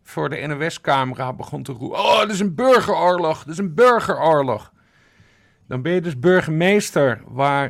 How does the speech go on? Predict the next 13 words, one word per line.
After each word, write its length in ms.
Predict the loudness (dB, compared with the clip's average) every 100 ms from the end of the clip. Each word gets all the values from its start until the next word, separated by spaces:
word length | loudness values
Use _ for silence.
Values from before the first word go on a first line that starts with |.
| -6
echt 200 | -8 -4
hele 260 | -4 -2
nare 380 | 0 0 0 -4
ding-, 220 | -6 -8 -8
van 180 | -6 -6
een 60 |
stad 320 | -2 0 0
waar 120 | 0 0
hele 200 | -2 -2
nare 300 | -2 -2 -2
dingen 240 | -4 -6
zijn 220 | -8 -8
gebeurd. 540 | -6 -4 -4 -4 -12